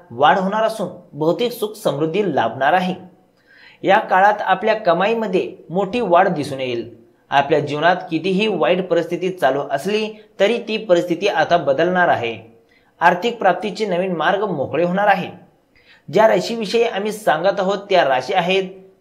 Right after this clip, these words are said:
मेष राशी, वृषभ राशी, कर्क राशी, सिंह राशी, कन्या राशी, तूळ राशी आणि वृश्चिक राशी.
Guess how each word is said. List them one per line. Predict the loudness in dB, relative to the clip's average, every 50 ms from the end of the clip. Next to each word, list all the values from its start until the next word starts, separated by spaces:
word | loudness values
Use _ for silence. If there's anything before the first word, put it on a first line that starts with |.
| _
मेष | -10 -4 0 0 0 2 2
राशी, | 2 2 0 0 -4 -6 -6 -6 -10 -16 -20 _ _ _ -4
वृषभ | -2 -2 0 0 0 0
राशी, | 0 0 0 -2 -4 -6 -6 -8 -12 -20 -20 _ _ -4
कर्क | -2 -2 -2 0 2
राशी, | 2 2 0 0 -4 -4 -4 -4 -8 -12 -18 -20 _ _
सिंह | -8 -4 -4 -2 0 0
राशी, | 0 0 0 -2 -4 -4 -6 -8 -10 -20 _ _ _ _ 0
कन्या | 2 2 2 2 2
राशी, | 2 0 0 -2 -4 -6 -6 -8 -12 -18 -20 _ _ _ -2
तूळ | 0 0 2 2
राशी | 0 -2 0 -2 -4
आणि | -4 -4 -4 -2 -2
वृश्चिक | -2 -2 -2 -4 -4 -8 -6 -4
राशी. | -4 -4 -4 -4 -10 -12 -14 -18 -20 _